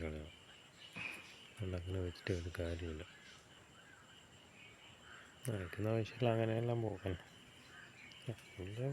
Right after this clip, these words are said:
പിന്നെ ഇനി അവസ്ഥകളൊക്കെ ഉള്ളത് ബിജുവേട്ടനൊക്കെ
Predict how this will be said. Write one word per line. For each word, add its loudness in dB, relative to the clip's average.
പിന്നെ 6
ഇനി 8
അവസ്ഥകളൊക്കെ 2
ഉള്ളത് 6
ബിജുവേട്ടനൊക്കെ 4